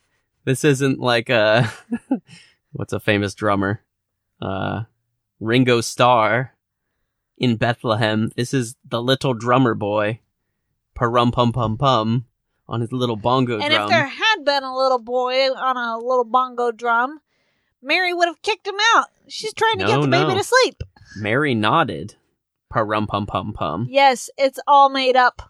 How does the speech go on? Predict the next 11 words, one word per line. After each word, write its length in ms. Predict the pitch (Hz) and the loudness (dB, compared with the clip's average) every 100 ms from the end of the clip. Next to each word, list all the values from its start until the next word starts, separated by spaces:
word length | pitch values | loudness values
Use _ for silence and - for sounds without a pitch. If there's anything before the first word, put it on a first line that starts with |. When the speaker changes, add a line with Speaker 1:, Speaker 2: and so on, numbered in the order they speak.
| _ _ _ | _ _ _
Speaker 2:
just 240 | 262 247 | -14 -2
like 320 | 269 240 - _ _ _ _ | 0 0 -4 _ _ _ _
all 100 | 254 | -2
the 140 | 254 247 | 0 0
others. 400 | 233 226 220 214 | -2 -4 -6 -6
Speaker 1:
The 140 | 98 | -4
ox 340 | - 104 - 98 | 0 0 0 -4
and 180 | 98 | -2
lamb 300 | 95 98 113 | -2 -2 -2
kept 340 | 127 - 92 - | -2 -6 -8 -10
time. 420 | - 98 110 135 | -8 -4 -4 -4